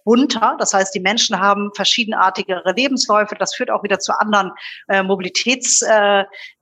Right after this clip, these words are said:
Verhalten. Und ähm, wir haben natürlich auch eine Stadtstruktur, das sehen Sie auch in Hamburg an unserem starken Wohnungsbau,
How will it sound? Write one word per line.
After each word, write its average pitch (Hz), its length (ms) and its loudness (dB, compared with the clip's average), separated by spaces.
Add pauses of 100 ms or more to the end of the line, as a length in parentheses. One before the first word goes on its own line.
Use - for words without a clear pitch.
Verhalten. 254 840 2 (300)
Und 240 240 2 (180)
ähm, 214 180 2
wir 196 140 0
haben 220 160 2
natürlich 220 420 -2
auch 196 120 0
eine 190 120 -4
Stadtstruktur, - 920 0
das 202 140 0
sehen 214 160 0
Sie 226 100 -2
auch - 140 0
in 185 120 -6
Hamburg 208 340 2
an 196 100 -4
unserem 185 240 0
starken 190 500 2
Wohnungsbau, 196 880 0